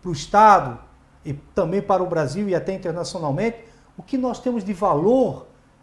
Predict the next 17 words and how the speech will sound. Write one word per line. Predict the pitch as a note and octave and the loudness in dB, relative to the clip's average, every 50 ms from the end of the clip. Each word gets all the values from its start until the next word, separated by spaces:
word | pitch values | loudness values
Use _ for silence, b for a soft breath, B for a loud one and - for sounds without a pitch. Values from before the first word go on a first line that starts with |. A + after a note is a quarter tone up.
| _ | _
né, | C#3+ C3+ E3 F#3+ F#3 | -6 -2 -2 -2 -2
dentro | D#3 C#3+ C#3 D3 A3 B3+ C4 C4 A3+ | -4 -4 0 2 4 4 4 2 -2
da | E3+ F3+ E3+ | -4 -6 -6
nossa | E3+ F3 E3 - - | -4 -6 -8 -8 -10
cidade. | C#3 - - C3+ C3+ B2+ B2 A#2+ B B B B B | -14 -14 -8 -6 -4 -4 -4 -6 B B B B B
Nós | B3 A3 - | -8 -8 -4
temos | - A#3+ A3 F3+ F#3+ | -2 -2 -2 -2 -4
o | F#3 | -10
co-, | - - F#3 F3+ F3 F3 F3 E3+ E3 D#3+ | -6 -6 -4 -4 -4 -4 -4 -6 -6 -6
o | D#3 C#3+ | -8 -6
turismo, | - E3+ D#3+ F#3 G3+ G3 F3+ D3+ D3 C#3 B2+ - B B B B B B | -6 -4 -2 -2 -2 -2 -2 -2 -4 -4 -4 -6 B B B B B B
eh, | - D3+ D3 D3 D3 D3 C#3+ C#3 | -6 -4 -2 -2 0 0 0 0
de | C3+ C3 | 0 -2
festas, | - - - G3 G3+ F#3+ E3 - - D3 B2+ - B B B B B | -6 -8 -4 -2 0 0 0 -2 -4 -8 -8 -10 B B B B B
o | - E3+ | -14 -10
turismo | - G#3 F3 F3 G3 F#3 E3+ | -6 -4 -4 -2 -2 -4 -4
religioso, | D3+ D#3 E3+ E3+ E3+ D3+ C3+ B2 C3+ D3+ F#3 G#3 G3+ F#3 D3+ C#3 C#3 C#3+ | -4 -4 -4 -4 -4 -6 -6 -6 -4 -2 0 0 0 0 -2 -4 -8 -10